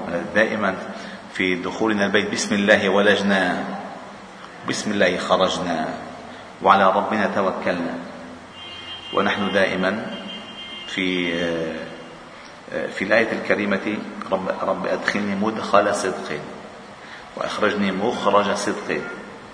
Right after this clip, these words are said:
واجعل لي من لدنك سلطانا نصيرا". دائما المخرجات والمدخلات هذه أساسيات، هذه أساسيات، لأن كل شيء فيه له مخرج وكل شيء له مدخل، كل شيء.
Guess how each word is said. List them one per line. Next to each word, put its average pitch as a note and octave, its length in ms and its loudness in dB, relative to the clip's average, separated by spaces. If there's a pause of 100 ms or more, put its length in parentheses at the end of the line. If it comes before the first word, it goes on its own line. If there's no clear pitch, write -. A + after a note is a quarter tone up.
(420)
واجعل F#2 240 4
لي G2 140 0
من F#2+ 100 0
لدنك F#2+ 320 0
سلطانا F#2+ 560 2 (260)
نصيرا". F#2 420 0 (880)
دائما B2+ 600 4
المخرجات G#2+ 760 0 (380)
والمدخلات F#2+ 680 2
هذه G#2 240 2
أساسيات، G#2 640 -2 (1300)
هذه F#2 300 0
أساسيات، F#2+ 640 0 (1700)
لأن F#2 480 2
كل C#3+ 140 2
شيء - 160 -2
فيه A#2+ 140 0
له A2 140 2
مخرج A2 380 4 (300)
وكل G2 240 -2
شيء E2+ 180 -4
له F#2+ 80 -2
مدخل، - 300 -2 (1400)
كل - 140 -8
شيء. - 120 -6